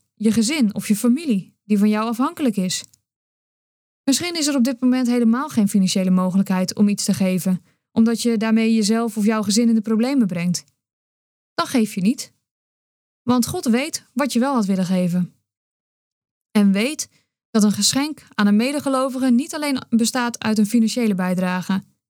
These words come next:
Een oprecht gebed is gratis. Het kost je niets,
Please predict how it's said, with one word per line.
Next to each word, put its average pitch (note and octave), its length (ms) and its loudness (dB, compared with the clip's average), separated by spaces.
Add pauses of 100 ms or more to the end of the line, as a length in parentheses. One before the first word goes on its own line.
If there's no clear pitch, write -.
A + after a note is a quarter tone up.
(680)
Een A#3 140 2
oprecht B3+ 400 -4
gebed B3+ 520 -4
is - 180 -4
gratis. - 580 -4 (220)
Het - 160 -12
kost - 260 -2
je E4 80 -2
niets, B3+ 360 -2